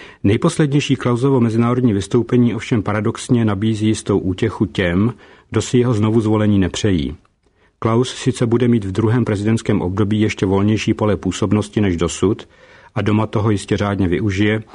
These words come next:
například k boji se soudcovským stavem nebo k většímu tlaku na vládu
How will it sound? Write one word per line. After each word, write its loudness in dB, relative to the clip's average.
například -2
k -8
boji 0
se -16
soudcovským -2
stavem 0
nebo 0
k -8
většímu 0
tlaku -2
na 0
vládu -2